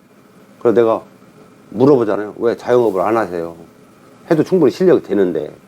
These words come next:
그러면은 첫 번째 얘기가 거의 그런 것 같아요.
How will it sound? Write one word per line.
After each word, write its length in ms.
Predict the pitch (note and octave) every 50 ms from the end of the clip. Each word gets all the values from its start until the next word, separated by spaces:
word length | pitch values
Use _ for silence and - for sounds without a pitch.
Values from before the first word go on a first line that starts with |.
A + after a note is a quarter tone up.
| - _ - _ _ _ - _ _ _ _ - - - - - - - - - - - -
그러면은 400 | - B2 B2 A#2+ A2+ B2 B2+ G#2 - - - _ _ - - _ _ - - _ _ _ - - - _ - - - - - - - - - - - - - - - - - - -
첫 180 | - - F3+ F3+
번째 400 | - A3 G3+ - - C#3+ B2+ A2+
얘기가 320 | A2 - G#2+ F#2+ G#2 F#2
거의 280 | - - - A#2+ A#2+ G#2+
그런 200 | - - A#2+ A#2
것 120 | G#2 F2+
같아요. 140 | - - -